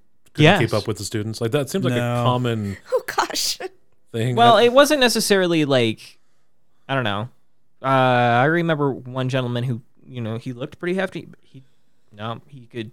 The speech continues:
Speaker 3: Hustle.
Speaker 2: he
Speaker 1: Oh,
Speaker 2: could
Speaker 1: yeah.
Speaker 2: hustle,
Speaker 1: Well, th-,
Speaker 2: like
Speaker 1: those guys, I, I, those are, like, sleepers, right? I mean, those,
Speaker 2: Mm-hmm.
Speaker 1: those guys are insane. But, I mean, it, the, the three guys that we had for our, our P E teachers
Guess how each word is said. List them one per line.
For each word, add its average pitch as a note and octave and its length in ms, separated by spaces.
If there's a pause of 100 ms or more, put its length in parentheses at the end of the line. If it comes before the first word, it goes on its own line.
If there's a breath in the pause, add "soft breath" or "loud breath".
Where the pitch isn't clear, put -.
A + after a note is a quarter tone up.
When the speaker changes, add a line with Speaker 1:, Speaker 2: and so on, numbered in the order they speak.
Speaker 3:
Hustle. D#3 460
Speaker 2:
he C#3 180
Speaker 1:
Oh, - 40
Speaker 2:
could D3 100
Speaker 1:
yeah. C#3 60
Speaker 2:
hustle, C3 440 (140)
Speaker 1:
Well, - 80
th-, F3+ 100
Speaker 2:
like E3+ 100
Speaker 1:
those G3+ 200
guys, F#3 200
I, C#3+ 280
I, B2+ 40 (140)
those D3 220
are, C#3 40
like, G#2+ 140
sleepers, E2+ 420
right? F2 140
I F#2 40
mean, G2 120
those, G#2 140
Speaker 2:
Mm-hmm. A2+ 80
Speaker 1:
those A2+ 120
guys G2 200
are F2 160 (200)
insane. F#2 460 (560 soft breath)
But, G2 180
I G#2+ 140
mean, G2+ 160
it, A2 160 (280)
the, A2 640 (160)
the A#2 120
three B2+ 520
guys G#2 440
that G2 80
we F#2 120
had F2 220
for F#2 180
our, F2 320 (180)
our F2 140
P F2+ 320
E F#2+ 40
teachers E2 500